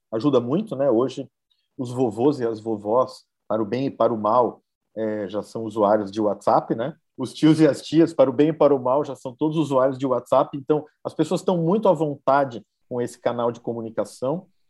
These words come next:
E eu diria que, no caso do turismo, as pessoas já estão muito prontas para adicionar esse tipo de, de meio, né? As pessoas já compram muita passagem. Quem viaja já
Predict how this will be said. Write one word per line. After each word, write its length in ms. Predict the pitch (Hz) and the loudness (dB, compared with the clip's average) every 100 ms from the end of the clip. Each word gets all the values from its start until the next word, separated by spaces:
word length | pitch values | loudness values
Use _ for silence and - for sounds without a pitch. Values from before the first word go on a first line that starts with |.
| _ - | _ 2
E 100 | 151 | 4
eu 100 | 156 | 6
diria 220 | 156 165 | 4 0
que, 80 | 202 | 0
no 100 | 202 | -2
caso 320 | 180 170 160 | 0 -2 -2
do 120 | 170 | -6
turismo, 420 | 165 151 190 175 | -2 -2 -2 -4
as 80 | 175 | -6
pessoas 400 | 175 160 185 160 | -6 -6 -4 -2
já 80 | 160 | -4
estão 200 | - 180 | -4 -4
muito 360 | 160 180 196 - | -2 -2 -4 -2
prontas 540 | 156 151 156 131 - _ | 2 2 0 -6 -10 _
para 180 | 135 131 | 0 2
adicionar 680 | 135 143 - 147 131 131 - _ _ _ | 2 -2 -4 -4 -2 -4 -6 _ _ _
esse 220 | 120 131 | -8 -8
tipo 300 | 123 127 123 | -8 -10 -8
de, 440 | 120 117 120 120 113 | -8 -6 -4 -4 -4
de 120 | 120 | -6
meio, 340 | 120 107 101 92 | -4 -2 -2 -4
né? 140 | 117 | -4
As 100 | 120 | -4
pessoas 480 | - 107 131 117 - _ _ _ - | -6 -2 0 0 -4 _ _ _ -10
já 140 | 110 - _ | -10 -10 _
compram 280 | 147 139 131 | 0 2 0
muita 220 | 135 127 | 0 0
passagem. 420 | 113 107 135 131 | 0 -2 -2 -2
Quem 100 | 156 | -2
viaja 340 | 139 147 147 131 | 2 4 4 2
já 280 | 123 117 | -2 -2